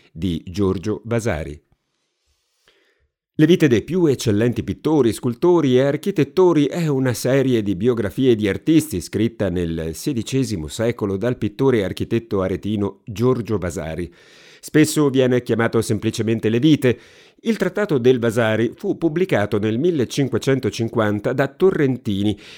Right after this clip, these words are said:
ed ebbe uno straordinario successo che spinse l'autore a curare una seconda edizione ampiamente ingrandita e revisionata,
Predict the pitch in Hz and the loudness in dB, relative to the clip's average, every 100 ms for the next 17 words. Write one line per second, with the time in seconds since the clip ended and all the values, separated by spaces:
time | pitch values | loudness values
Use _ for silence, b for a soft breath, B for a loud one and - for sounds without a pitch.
0 | B - 131 107 107 123 101 85 90 90 | B 0 2 2 4 4 4 2 -2 -4
1 | - 101 101 87 90 110 101 - 87 - | 0 0 2 0 0 0 0 -2 -6 0
2 | 139 - 107 104 170 208 160 80 87 104 | 2 0 -4 -4 -4 -4 -4 -4 -4 -2
3 | 165 131 113 147 147 - 143 143 127 101 | 0 2 0 -4 -6 -2 0 0 0 0
4 | 107 101 107 147 117 90 87 - 143 131 | -2 -6 -4 -2 0 -2 -4 -2 2 2
5 | 110 98 90 95 98 135 117 92 85 85 | 2 0 0 -2 0 0 0 -2 -2 -2
6 | 98 151 127 117 113 113 135 135 117 - | -2 -2 0 0 -2 -2 0 2 2 0